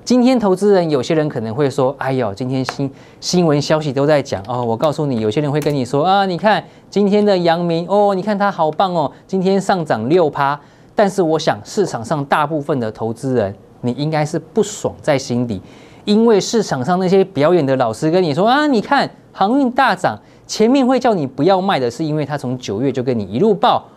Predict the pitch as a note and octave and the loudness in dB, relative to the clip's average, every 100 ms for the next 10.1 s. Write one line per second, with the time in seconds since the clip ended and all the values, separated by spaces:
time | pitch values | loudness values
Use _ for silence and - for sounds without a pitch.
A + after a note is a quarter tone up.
0 | - B3 G#3 G#3+ F#3+ B3 F#3+ F3 F#3+ A#2+ | -4 0 2 2 0 0 0 2 2 0
1 | - _ _ - A3 G3+ A3+ G3 F3 E3 | -8 _ _ -2 2 4 2 2 0 0
2 | E3+ D#3 C3+ E3 F3 C#3 C#3 C#3+ C#3+ F#3+ | 0 0 2 2 2 0 -2 -2 2 2
3 | E3+ - F3+ F3+ E3+ E3 E3+ D3+ A2 A2 | 0 -4 -4 0 0 0 0 -2 -2 -4
4 | D3 A#2+ A#2+ C3+ F#2+ - D#3+ D#3 E3+ C#3 | -4 -2 -4 -4 -4 -2 0 0 0 0
5 | C3+ A#2+ D3 B2 G2 F#2+ - - - - | 2 2 0 -2 -8 -12 -16 -18 -6 0
6 | F#3 G3+ C#3 B2 D#3 D#3 D3+ G2 F#2+ - | 2 2 2 0 0 -2 -4 -4 -8 -18
7 | - F3 A3 C4+ A#3 C4 G3+ E3 A#3 G#3 | -4 0 2 0 0 0 2 2 2 4
8 | A3+ G3 E3 E3+ - - - G3+ G3+ C4+ | 2 2 -2 -4 -10 -12 -2 0 0 0
9 | C4+ A3+ B3 A3 A3+ F#3 G3 G3 E3 C#3 | 0 0 2 2 4 4 4 2 0 -2